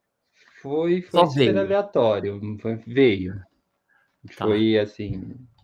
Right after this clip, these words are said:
Speaker 2: Não,
Speaker 1: mas
Speaker 2: porque por um momento eu pensei assim, "Não, eu posso ser roommate, eu posso estar aqui com a Daniela Thomas de fato aqui do meu lado." Eu pensei assim, "Calma, preciso, preciso, preciso investigar isso, né?"
Speaker 1: <laughs>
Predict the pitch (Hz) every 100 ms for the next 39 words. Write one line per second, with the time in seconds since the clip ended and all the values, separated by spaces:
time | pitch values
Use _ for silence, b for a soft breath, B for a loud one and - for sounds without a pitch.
0 | _ B B B B - 196 - - 165
1 | - 202 240 214 165 180 180 - 165 -
2 | 170 - 214 - 180 131 127 147 - 156
3 | 139 127 151 143 131 127 - 131 123 131
4 | 123 131 135 120 123 123 120 123 123 123
5 | 151 - 135 - 139 147 131 135 120 120
6 | 135 123 127 - 156 151 123 - 302 254
7 | - 113 - 117 120 135 131 135 - 120
8 | 120 - 135 131 131 123 135 - - 262
9 | - 247 226 - - - - 202 - 277
10 | - 269 277 - - - - 220 214 -